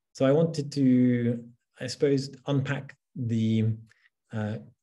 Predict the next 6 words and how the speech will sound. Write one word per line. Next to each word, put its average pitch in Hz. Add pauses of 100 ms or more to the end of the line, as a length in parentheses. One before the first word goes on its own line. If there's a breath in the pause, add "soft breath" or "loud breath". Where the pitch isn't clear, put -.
(320)
you 139
know, 131
the, 123 (220)
the, 135 (220)
the 127
experiential, 131